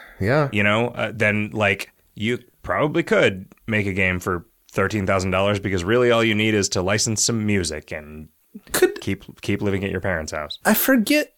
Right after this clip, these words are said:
Speaker 3: if you sign something when you start a Kickstarter that says that you're over eighteen.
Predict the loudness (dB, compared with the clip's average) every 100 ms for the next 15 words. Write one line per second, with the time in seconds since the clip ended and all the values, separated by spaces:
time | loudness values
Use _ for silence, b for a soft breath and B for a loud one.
0 | _ -2 0 4 6 6 4 4 6 6
1 | 6 4 4 4 6 6 6 6 6 6
2 | 4 2 4 4 4 2 4 4 4 0
3 | 2 2 2 0 0 0 0 -4 -6 -10
4 | -10 -12 -12 -12 -12